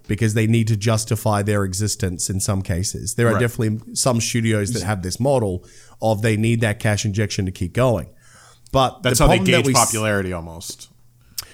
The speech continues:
Speaker 1: Yeah, but now we're starting to see this culture where gamers, there's so much available out there. I don't think we're anywhere near as forgiving and willing to eat shit for an extended period of time.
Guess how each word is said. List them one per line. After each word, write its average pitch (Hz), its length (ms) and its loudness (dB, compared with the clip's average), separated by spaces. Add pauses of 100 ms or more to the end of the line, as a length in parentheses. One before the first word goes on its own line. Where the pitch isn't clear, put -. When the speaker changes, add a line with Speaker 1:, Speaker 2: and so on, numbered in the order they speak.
Speaker 1:
Yeah, 156 300 4
but 147 160 4
now 151 200 4
we're 175 100 4
starting 156 340 2
to 135 60 2
see 135 220 2
this 123 160 0
culture 127 400 0
where 123 140 2
gamers, 117 540 2
there's 120 200 2
so 131 260 2
much 131 260 0
available 110 460 2
out 107 240 0
there. 101 320 0 (320)
I 123 100 2
don't 151 140 0
think 127 240 0
we're 120 280 0
anywhere 131 480 4
near 120 380 4
as 104 140 0
forgiving 110 500 0
and 104 100 0
willing 107 300 2
to 101 160 -4
eat 104 160 -2
shit - 280 -2
for - 100 -4
an 101 80 -2
extended 104 440 -2
period 98 240 0
of 90 60 -12
time. 82 360 -6